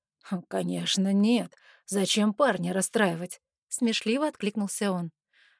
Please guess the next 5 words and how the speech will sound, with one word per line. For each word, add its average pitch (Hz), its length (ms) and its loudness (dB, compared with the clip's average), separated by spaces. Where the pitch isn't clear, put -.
Тут, 262 400 2
наконец, 294 520 4
отмерла 240 460 4
гостья. 180 560 -2
«Вилель?» — 269 1040 8